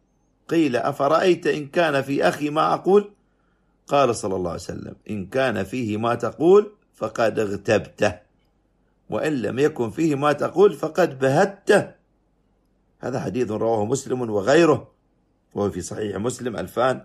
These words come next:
وخمسمائة وتسعة وثمانون.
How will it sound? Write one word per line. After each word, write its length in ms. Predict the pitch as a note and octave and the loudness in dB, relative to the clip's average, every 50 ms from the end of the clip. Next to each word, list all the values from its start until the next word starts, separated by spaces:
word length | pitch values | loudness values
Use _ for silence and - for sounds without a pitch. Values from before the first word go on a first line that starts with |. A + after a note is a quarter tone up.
| _ _ _ _ _ _ _ _ _ - | _ _ _ _ _ _ _ _ _ -16
وخمسمائة 640 | - - G#2+ G#2 G2 - - A2 A#2+ A#2+ - - A2+ | -10 -6 -6 -6 -6 -8 -8 -6 -4 -4 -4 -4 -4
وتسعة 460 | G2 G2+ G2 - C3 - - G#2 A2 | -6 -6 -6 -8 -8 -6 -4 -4 -2
وثمانون. 720 | A2 G2 G2 F#2 G2 F#2+ F2+ F2 E2+ F#2 G2+ G2+ F#2+ F2+ | -2 -2 -2 -4 -2 -2 -2 -2 -2 -2 -2 -2 -2 -2